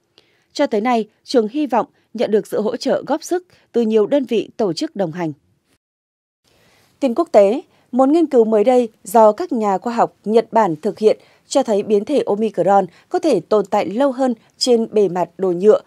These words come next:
và da người so với các biến thể khác. Song các loại chất khử trùng đều có hiệu quả đối với các loại biến thể của sars cov hai.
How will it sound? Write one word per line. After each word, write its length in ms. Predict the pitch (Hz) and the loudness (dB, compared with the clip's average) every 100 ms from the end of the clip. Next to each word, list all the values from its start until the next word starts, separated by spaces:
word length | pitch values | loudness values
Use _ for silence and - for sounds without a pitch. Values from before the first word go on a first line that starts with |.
| _ _ | _ _
và 260 | 220 196 185 | 2 2 0
da 220 | - 294 | -2 -4
người 300 | 262 220 160 _ - | 2 2 2 _ -12
so 180 | - 240 | -2 -2
với 160 | 180 | -2
các 160 | 175 302 | -4 -4
biến 160 | 185 185 | -4 -4
thể 120 | 208 | -8
khác. 240 | 208 269 _ _ _ _ - | -8 -8 _ _ _ _ -8
Song 300 | - 220 202 | 2 2 2
các 120 | 311 | -4
loại 240 | 269 196 160 | -2 -2 -2
chất 220 | 294 330 _ | -6 -8 _
khử 180 | 269 185 | -2 -2
trùng 320 | - 214 165 - _ 214 | 0 -2 -2 -12 _ 2
đều 240 | 240 220 | 4 4
có 140 | 214 | 0
hiệu 180 | 302 320 | -6 -6
quả 280 | - 226 160 _ - | 0 -2 -2 _ -6
đối 140 | 208 | -4
với 240 | 196 180 | 2 0
các 200 | 180 311 | 0 -4
loại 140 | 247 - | -6 -4
biến 200 | 180 185 | -6 -6
thể 200 | 254 196 - - | -6 -8 -8 -4
của 140 | 175 | -4
sars 240 | - 254 | -4 -10
cov 140 | 240 185 170 | -8 -8 -8
hai. 180 | 175 | -8